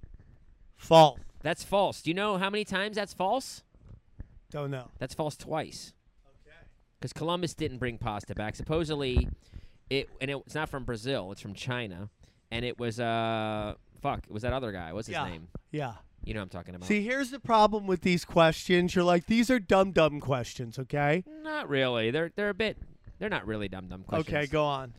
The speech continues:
Speaker 1: Go
Speaker 2: They're
Speaker 1: on.
Speaker 2: not dumb, dumb questions. They're
Speaker 1: Okay.
Speaker 2: kinda, I think I, I think I like to just, like, make people feel like they, they're dumb, but they're, they're
Speaker 1: Which
Speaker 2: actually
Speaker 1: is always a great way to get people back on the podcast.
Speaker 2: Exactly.
Speaker 1: Keep going. Keep going.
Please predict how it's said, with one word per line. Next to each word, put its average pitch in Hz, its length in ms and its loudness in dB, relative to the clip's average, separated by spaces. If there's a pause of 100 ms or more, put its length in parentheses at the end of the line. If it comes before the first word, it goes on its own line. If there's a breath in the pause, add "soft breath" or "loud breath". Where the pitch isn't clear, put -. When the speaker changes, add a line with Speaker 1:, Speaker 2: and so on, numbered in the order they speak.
(640)
Speaker 1:
Go 170 140 0
Speaker 2:
They're 165 100 6
Speaker 1:
on. - 40 4
Speaker 2:
not 269 140 4
dumb, 165 180 6
dumb 117 180 -2
questions. 101 440 -6
They're 175 120 -2
Speaker 1:
Okay. 175 120 0
Speaker 2:
kinda, 135 320 -2 (180)
I 135 80 -2
think 185 180 -2
I, 143 280 0
I - 40 -4
think 190 180 -6
I 151 80 0
like 143 200 -2
to 131 80 -8
just, 120 220 -8
like, 120 200 -6 (680)
make 131 200 -2
people 139 240 -2
feel 143 360 -2
like 160 200 -4
they, 156 180 -4 (200)
they're 156 180 -2
dumb, 165 200 0
but 143 120 -2
they're, 170 160 -2 (160)
they're 135 120 -2
Speaker 1:
Which 160 80 4
Speaker 2:
actually 185 100 0
Speaker 1:
is 180 80 -2
always 202 360 2
a 175 60 -6
great 185 180 -2
way 180 140 2
to 165 40 0
get 156 140 -4
people 160 200 -4
back 151 200 -2
on 151 60 -6
the 135 80 -8
podcast. 147 400 -8
Speaker 2:
Exactly. 190 720 0
Speaker 1:
Keep - 80 -8
going. 160 160 2
Keep - 140 -4
going. 175 160 2